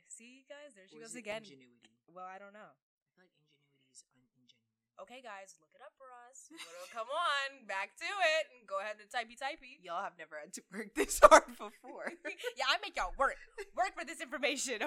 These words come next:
Speaker 1: okay? <laughs> But, um, anyway, I don't remember. Okay, what was I saying? No, what was I saying, for real?
Speaker 2: Something about the air of genuity.
Speaker 1: Oh, yeah, yeah, yeah. So it's like, you don't even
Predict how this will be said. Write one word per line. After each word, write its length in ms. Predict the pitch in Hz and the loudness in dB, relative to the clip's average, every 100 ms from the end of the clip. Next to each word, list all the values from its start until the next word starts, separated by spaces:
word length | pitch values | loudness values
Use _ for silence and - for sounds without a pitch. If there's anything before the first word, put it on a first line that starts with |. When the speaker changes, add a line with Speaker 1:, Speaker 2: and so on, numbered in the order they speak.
| 285 | 0
Speaker 1:
okay? 400 | 294 320 359 359 - | 2 2 2 -2 -8
<laughs> 240 | - _ 202 | -20 _ -4
But, 160 | 220 | -2
um, 240 | 214 208 196 202 _ _ - - _ | -2 -6 -8 -16 _ _ -20 -20 _
anyway, 640 | - 165 139 139 139 151 - _ _ _ - | -18 -16 -18 -20 -18 -18 -18 _ _ _ -20
I 80 | 147 | -20
don't 80 | 175 | -20
remember. 320 | 214 220 220 - - | -20 -20 -20 -20 -20
Okay, 160 | 269 320 320 | -20 -20 _
what 80 | 262 | _
was 80 | 208 | -20
I 80 | |
saying? 560 | 233 294 302 311 311 247 | -20 -20 -20 _ _ _
No, 160 | 190 117 _ _ _ _ _ _ _ _ _ | -14 -14 _ _ _ _ _ _ _ _ _
what 80 | 175 | -20
was 80 | 240 | -20
I 80 | 277 | -20
saying, 240 | 170 156 _ | -20 -20 _
for 160 | 165 | -20
real? 80 | 156 _ _ _ | -20 _ _ _
Speaker 2:
Something 320 | _ 175 170 156 | _ -20 -20 -16
about 160 | 156 | -16
the 140 | - 143 | -16 -20
air 240 | 139 139 | -20 -20
of 80 | 135 - | -20 -20
genuity. 320 | 135 127 123 | -20 -16 -12
Speaker 1:
Oh, 80 | - | -10
yeah, 160 | 180 | -12
yeah, 320 | 170 165 143 - | -16 -16 -16 -18
yeah. 60 | _ _ _ - | _ _ _ -12
So 160 | 277 | -10
it's 160 | 285 311 | -10 -10
like, 240 | 277 - _ _ _ _ _ _ _ _ _ _ _ _ | -10 -12 _ _ _ _ _ _ _ _ _ _ _ _
you 80 | 208 | -20
don't 160 | 330 339 | -20 -20
even 160 | 240 | -20